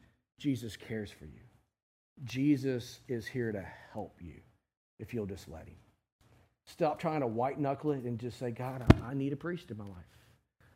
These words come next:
I need someone who'll stand in for me," and that is Jesus.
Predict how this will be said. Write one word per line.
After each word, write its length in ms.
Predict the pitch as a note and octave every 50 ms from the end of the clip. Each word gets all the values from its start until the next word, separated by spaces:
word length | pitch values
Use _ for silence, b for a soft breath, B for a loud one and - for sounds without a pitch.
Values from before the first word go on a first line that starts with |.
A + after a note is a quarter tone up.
| b
I 100 | - D3 D3+
need 180 | E3 D#3+ D3
someone 280 | - - D#3+ D3+ D3 C3
who'll 160 | C3 C3 A#2
stand 440 | A2 - - - D#3+ C#3+ D3 C#3+ C#3
in 140 | C#3 C#3 B2+
for 180 | - - A#2+
me," 220 | A2+ A2 G#2 G#2 G2
and 160 | G2 G2+ F2
that 320 | G#2 A2 A#2+ B2+ C3 A#2+ - -
is 540 | A#2 A2+ G#2+ G#2 G#2 G2+ G2 F#2+ - - - - - _ _ _ _ _ _ _ _ _ _ - -
Jesus. 300 | - G#2 G2+ F#2 F2 E2+